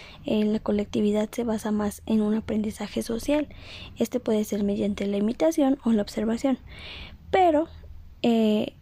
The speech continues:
va a perder toda racionalidad del individuo, por lo que va a surgir una mentalidad colectiva. Esto quiere decir que el individuo ya no va a pensar por sí mismo, sino va a pensar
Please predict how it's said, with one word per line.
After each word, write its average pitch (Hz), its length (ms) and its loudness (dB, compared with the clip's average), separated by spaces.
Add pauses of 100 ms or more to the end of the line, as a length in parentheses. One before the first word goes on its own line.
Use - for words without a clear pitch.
va 247 80 2
a 247 40 0
perder 240 520 2
toda 226 320 2
racionalidad 202 720 0
del 208 140 2
individuo, 226 440 2 (280)
por 214 120 0
lo 208 120 0
que 214 100 -2
va 202 80 2
a 202 60 0
surgir 214 340 0
una 208 200 2
mentalidad 226 760 0 (300)
colectiva. 240 520 2 (340)
Esto 220 280 -4
quiere 247 240 2
decir 269 320 2 (340)
que - 80 2
el 226 60 6
individuo 220 380 4
ya 226 120 0
no 214 100 2
va 208 100 2
a 208 80 -4
pensar 208 420 0
por 214 200 -4
sí - 140 -2
mismo, 208 380 0
sino 214 320 2
va 220 160 2
a 220 80 -4
pensar 220 480 -2